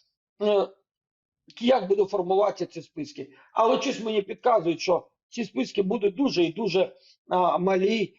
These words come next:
і багато міст, які реально обстрілюються, не попадуть в ці списки, і люди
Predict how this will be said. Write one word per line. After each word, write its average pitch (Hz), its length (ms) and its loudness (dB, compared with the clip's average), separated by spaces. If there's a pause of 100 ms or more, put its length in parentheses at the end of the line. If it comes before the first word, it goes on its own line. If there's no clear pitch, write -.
і - 80 -6
багато 190 400 2
міст, 196 280 -8
які 180 240 0
реально 175 340 2
обстрілюються, 170 640 -4 (220)
не 226 120 0
попадуть 190 460 -2
в - 80 -20
ці 185 100 -6
списки, - 420 -6
і 165 40 0
люди 175 340 -2